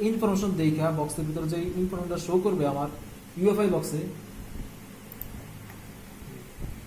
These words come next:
এই ইউএফআই বক্সের, ইউএফআই বক্স থেকে আমি কিন্তু সবগুলা ইনফরমেশন দেখে আমি পা-, কাজগুলা করতে পারবো, ঠিক আছে? মানে এই ইনফরমেশনটা দেখে আমি বুঝতে পারবো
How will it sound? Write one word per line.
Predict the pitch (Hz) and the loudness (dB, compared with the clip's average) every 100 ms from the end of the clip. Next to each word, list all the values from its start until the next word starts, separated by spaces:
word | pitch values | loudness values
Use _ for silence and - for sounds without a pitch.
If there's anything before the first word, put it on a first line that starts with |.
| - | 0
এই | 156 | 6
ইউএফআই | 185 208 202 185 | 8 10 8 6
বক্সের, | 185 185 - 220 220 - - - - - - - - - - - - - - - - | 6 4 4 2 2 -6 -12 -12 -6 -4 -2 -6 -8 -10 -10 -12 -14 -14 -14 -14 2
ইউএফআই | 165 185 208 | 8 8 8
বক্স | 185 185 | 6 4
থেকে | 202 202 | 2 4
আমি | 196 185 | 6 6
কিন্তু | 190 196 | 4 2
সবগুলা | 185 156 175 | 2 0 4
ইনফরমেশন | 185 190 190 190 208 226 160 | 4 6 4 4 2 0 2
দেখে | 175 185 196 | 8 10 10
আমি | 254 202 180 | 8 6 6
পা-, | 180 160 147 | 4 2 0
কাজগুলা | 165 151 151 | 0 2 2
করতে | 156 156 160 | 2 0 0
পারবো, | 139 131 | 0 2
ঠিক | 190 | 2
আছে? | 254 180 - - - - - - - - - - - - - | 4 2 -4 -6 -10 -12 -12 -12 -14 -8 -8 -8 -10 -8 2
মানে | 160 | 6
এই | 185 202 | 8 8
ইনফরমেশনটা | 202 233 220 233 | 8 8 6 6
দেখে | 208 208 226 | 6 6 6
আমি | 214 196 | 6 8
বুঝতে | 180 180 190 | 8 6 6
পারবো | 202 220 269 | 6 4 2